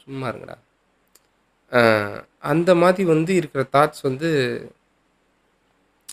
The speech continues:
அது, அ, தப்பு இல்ல தான். அதே சமயம் தப்பும் தான். ம், புரியாத மாதிரி பேசுற மாதிரி இருக்கு. ம், சரி, ஓகே. அ, சரி, பரவாயில்ல.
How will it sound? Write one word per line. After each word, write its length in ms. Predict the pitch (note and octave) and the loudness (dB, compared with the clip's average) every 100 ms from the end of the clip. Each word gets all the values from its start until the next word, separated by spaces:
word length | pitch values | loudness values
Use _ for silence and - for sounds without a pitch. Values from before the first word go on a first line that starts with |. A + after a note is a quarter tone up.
| - _ _ _ _ _ | -20 _ _ _ _ _
அது, 380 | - B2+ C3+ A#2+ _ _ _ _ - | -6 0 0 0 _ _ _ _ -20
அ, 340 | A2 A2+ A#2+ A2 | -20 -14 -12 -8
தப்பு 400 | B2+ - _ D#3+ | -8 -8 _ -2
இல்ல 180 | D3 D3 | 0 0
தான். 240 | C#3+ A#3 - _ _ _ | 0 -2 -10 _ _ _
அதே 220 | D3+ E3+ F#3+ | -12 -10 -8
சமயம் 540 | E3+ D#3+ F3+ D#3+ C3+ _ _ | -6 -4 -4 -4 -8 _ _
தப்பும் 420 | C#3 - D3 C3+ | -10 -8 -8 -6
தான். 180 | C3 - _ _ _ _ _ _ _ _ _ | -6 -8 _ _ _ _ _ _ _ _ _
ம், 120 | D3 C#3 - | -20 -20 -20
புரியாத 360 | B2 C#3 D3 D3 | -14 -6 -2 -2
மாதிரி 220 | D3 D3+ C#3+ | -2 -2 -2
பேசுற 280 | C3 C3 | -4 -4
மாதிரி 120 | B2+ B2+ | -6 -6
இருக்கு. 260 | B2 - _ | -10 -18 _
ம், 200 | D3+ C3+ - _ | -14 -14 -14 _
சரி, 260 | - C#3 | -14 -8
ஓகே. 300 | C3+ C3+ - _ _ _ _ _ _ _ _ _ _ _ _ _ _ _ - _ D3+ | -6 -8 -10 _ _ _ _ _ _ _ _ _ _ _ _ _ _ _ -20 _ -4
அ, 320 | C3 A#2+ G#2+ - | -4 -4 -8 -14
சரி, 220 | - A#2 - | -12 -10 -6
பரவாயில்ல. 320 | A#2+ A2+ A2+ | -6 -6 -10